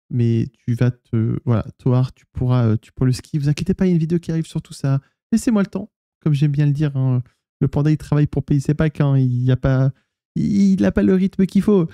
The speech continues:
Euh, mais voilà, il y a, il y a une vidéo qui est en cours de préparation. Euh, Toar, c'est un personnage que vous, vous allez avoir avec le S L E,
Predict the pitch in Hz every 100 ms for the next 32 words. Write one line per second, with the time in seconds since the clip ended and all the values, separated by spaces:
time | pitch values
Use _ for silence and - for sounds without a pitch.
0 | - _ _ - 143 135 131 131 135 -
1 | 170 160 139 135 _ _ _ _ 160 160
2 | 165 180 - 151 - 143 - 135 123 123
3 | - 147 151 _ _ _ _ 131 120 117
4 | - - 156 160 170 - _ _ _ _
5 | - 139 131 139 151 - 131 - 131 131
6 | 131 127 135 127 - 123 - 123 139